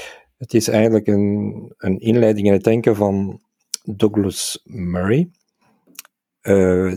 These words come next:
die een zekere bekendheid heeft verworven met twee werken, waarvan het eerste in het Nederlands vertaald is: The Strange Death of Europe,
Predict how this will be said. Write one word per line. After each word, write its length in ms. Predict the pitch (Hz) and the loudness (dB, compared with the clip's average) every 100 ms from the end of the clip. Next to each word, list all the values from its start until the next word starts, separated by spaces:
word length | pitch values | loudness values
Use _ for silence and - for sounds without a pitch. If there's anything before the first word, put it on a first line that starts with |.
| 92 | -8
die 1000 | 101 98 95 95 95 95 95 92 - 101 | -6 -4 -4 -4 -6 -8 -10 -12 -14 -6
een 140 | 98 | -4
zekere 420 | 95 110 101 104 | 2 0 2 0
bekendheid 800 | - - 123 135 131 123 107 - | 0 0 2 2 2 2 0 -6
heeft 380 | - 107 101 - | 0 0 0 -10
verworven 760 | - 110 101 107 101 101 98 95 | -2 0 4 2 2 0 2 2
met 360 | 92 - - - | 0 -2 -14 -10
twee 460 | 104 101 104 101 | -2 2 4 4
werken, 300 | 101 113 - | 2 0 2
waarvan 240 | 107 95 101 | 2 2 0
het 180 | - | 0
eerste 300 | 127 117 - | 2 0 0
in 60 | 107 | -2
het 120 | 98 | -2
Nederlands 440 | 95 110 107 104 101 | 2 2 2 0 -4
vertaald 480 | - - 101 101 | -14 -8 -6 -6
is: 180 | 95 90 | -10 -10
The 80 | 95 | -10
Strange 680 | - - 113 110 107 90 87 | -12 -4 2 2 2 -2 -10
Death 380 | 87 101 - - | 0 0 -2 -20
of 320 | _ 95 87 82 | _ -4 -4 -6
Europe, 500 | 90 113 117 113 | 2 4 4 2